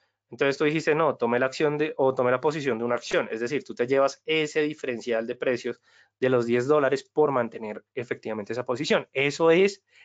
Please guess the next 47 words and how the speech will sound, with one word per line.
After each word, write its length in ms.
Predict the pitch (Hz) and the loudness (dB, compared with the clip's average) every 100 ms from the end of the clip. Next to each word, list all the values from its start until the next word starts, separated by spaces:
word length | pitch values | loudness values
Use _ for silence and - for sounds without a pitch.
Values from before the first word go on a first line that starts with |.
| _ | _
el 240 | - 156 160 | -6 -6 0
tema 300 | 165 160 156 | 0 2 2
de 100 | 131 | 0
un 80 | 117 | -2
C 200 | 120 113 | 0 2
F 120 | 127 | 4
D. 300 | 156 131 - _ _ _ _ | 4 2 -2 _ _ _ _
Cuando 240 | 131 139 | 0 2
nosotros 320 | 139 151 175 | 2 2 2
hablamos 340 | 220 214 160 160 | 2 4 2 2
del 140 | 185 | 0
real, 300 | 202 196 156 | 2 4 2
es 100 | 160 | 0
que 80 | - | -2
nosotros 300 | 175 156 151 | 0 0 -2
dis-, 220 | 170 156 - | -4 -8 -6
decimos, 360 | 123 147 135 | -4 -2 -4
"Listo, 440 | 139 175 - - - | -2 -6 -6 -14 -6
hago 280 | 135 143 165 | 0 2 2
la 100 | 165 | 2
negociación, 580 | 156 139 143 202 196 190 _ _ _ | 0 0 2 2 2 0 _ _ _
llamo 400 | 123 131 143 147 | -4 0 2 2
a 40 | |
mi 140 | 147 143 | 0 -2
corredor, 560 | 143 127 143 190 175 | 0 4 6 6 2
llamo 440 | 139 123 120 127 139 | 0 -2 0 2 0
efectivamente 600 | 139 143 139 120 123 131 | 0 -4 -2 -2 -2 -4
para 260 | 127 135 123 | -2 -4 -4
comprar 320 | 123 123 123 | -6 -2 0
la 100 | 131 | 0
acción, 280 | - 175 175 | -2 -4 -2
compro 300 | - 131 147 | -4 -2 -2
la 60 | |
acción 260 | 151 - 120 | -2 -4 -4
a 40 | |
ciento 280 | 120 131 139 | -4 -6 -6
sesenta 360 | 151 151 156 180 | -6 -8 -6 -8
y 80 | |
tres 300 | 180 180 180 _ - - _ | 0 0 0 _ -20 -20 _
y 60 | |
efectivamente 600 | 147 151 143 143 151 175 | -2 0 0 0 2 -2
tengo 380 | 170 - 196 196 | -2 0 0 0
que 120 | 202 | 0
después 520 | 208 165 - 135 143 147 | 0 -2 0 0 0 0
vender 480 | 160 170 170 196 | 0 0 2 2
la 140 | 170 151 | 2 0
acción". 460 | 135 - 214 120 | -2 0 0 0